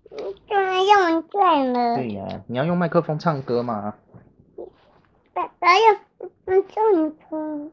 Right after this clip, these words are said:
Speaker 2: 用麦克风哦。
Speaker 1: 嗯。
Speaker 2: 这个是你之-，之前的一个那个玩具的麦克风，可是其实后来我们都一直不知道这个要怎么用欸。好像是这样吧？那请你要不要唱歌？
Speaker 1: 要。
Speaker 2: 你要唱什么歌？
Speaker 1: 你唱。
Speaker 2: 你要唱 Your Song 哦？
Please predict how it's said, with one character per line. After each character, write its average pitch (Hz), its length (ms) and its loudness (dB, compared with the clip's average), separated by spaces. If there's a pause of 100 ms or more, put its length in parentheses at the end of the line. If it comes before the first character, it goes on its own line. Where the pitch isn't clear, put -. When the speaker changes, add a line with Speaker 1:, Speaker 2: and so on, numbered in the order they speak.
(120)
Speaker 2:
用 180 120 -4
麦 175 160 0
克 160 160 -2
风 131 260 -4
哦。 113 280 -4
Speaker 1:
嗯。 262 200 -8
Speaker 2:
这 214 100 2
个 175 100 2
是 196 80 4
你 143 120 4
之-， 170 300 2 (160)
之 180 120 2
前 131 240 -4
的 120 160 -2
一 120 60 -4
个 120 300 2
那 135 180 -2
个 107 720 -2 (240)
玩 113 280 -2
具 131 260 -2
的 104 140 -4
麦 110 220 -4
克 113 260 -4
风， 90 280 -8
可 107 120 -10
是 147 200 -4 (180)
其 - 220 -10
实 113 380 -6 (120)
后 165 200 -2
来 120 80 -2
我 110 80 -4
们 95 160 -2
都 131 160 -2
一 131 60 -4
直 110 100 -6
不 117 120 -4
知 110 100 -4
道 104 80 -2
这 - 120 -12
个 104 120 -6
要 101 60 -8
怎 - 140 -16
么 - 160 -12
用 101 140 -6
欸。 - 280 -14 (560)
好 104 80 -10
像 156 140 -2
是 151 80 -6
这 139 120 -2
样 120 120 -2
吧？ - 180 -10
那 131 80 -8
请 127 160 -10
你 110 40 -4
要 104 40 -6
不 113 80 -8
要 - 60 -14
唱 110 160 -6
歌？ 92 180 -6 (420)
Speaker 1:
要。 330 100 -10
Speaker 2:
你 277 60 -12 (540)
要 131 80 -6
唱 147 140 -4
什 123 80 -6
么 101 80 -4
歌？ 110 240 -4 (640)
Speaker 1:
你 381 240 0
唱。 285 480 -4 (420)
Speaker 2:
你 120 80 -4
要 135 60 2
唱 160 140 0
Your 139 180 2
Song 135 260 0
哦？ - 220 -6